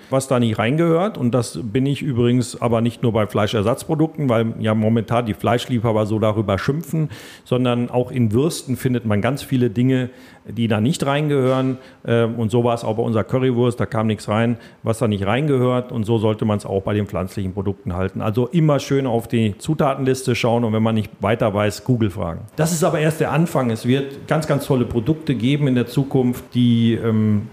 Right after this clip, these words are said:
die besser für uns sind und besser für die Natur und die sensationell schmecken und die auch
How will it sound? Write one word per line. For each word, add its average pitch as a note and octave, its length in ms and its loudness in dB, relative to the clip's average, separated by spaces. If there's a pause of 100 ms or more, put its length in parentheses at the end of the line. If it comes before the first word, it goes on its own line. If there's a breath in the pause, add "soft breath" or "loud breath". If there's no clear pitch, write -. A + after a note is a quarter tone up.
die B2+ 80 0
besser C#3+ 280 0
für F3+ 180 0
uns E3+ 260 0
sind D#3+ 220 2
und B2+ 120 2
besser B2+ 260 0
für B2+ 140 -2
die A2+ 120 2
Natur C#3 440 2
und B2 240 0
die A#2 80 2
sensationell A#2+ 720 2
schmecken C#3+ 500 0 (340 loud breath)
und C3+ 300 2 (140)
die C3+ 180 2
auch - 280 -2